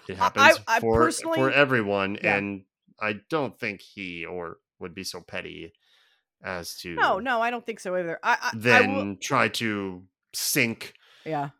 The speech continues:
Speaker 1: any efforts from U S Soccer into making this city, uh,
Speaker 2: No,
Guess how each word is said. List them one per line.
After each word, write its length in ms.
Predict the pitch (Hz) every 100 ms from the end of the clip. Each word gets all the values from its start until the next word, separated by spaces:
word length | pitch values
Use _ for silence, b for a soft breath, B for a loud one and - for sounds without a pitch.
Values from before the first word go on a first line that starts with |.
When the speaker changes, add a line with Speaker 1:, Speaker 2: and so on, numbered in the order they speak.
| -
Speaker 1:
any 240 | 123 117
efforts 460 | 110 120 - 107 104
from 280 | - 113 107
U 120 | 110
S 140 | 98
Soccer 500 | - 120 104 104 92
into 720 | 95 90 - 95 90 90 85 - _ _
making 420 | - 101 87 92
this 380 | 92 87 - - -
city, 500 | - 98 85 82 -
uh, 200 | -
Speaker 2:
No, 80 | 143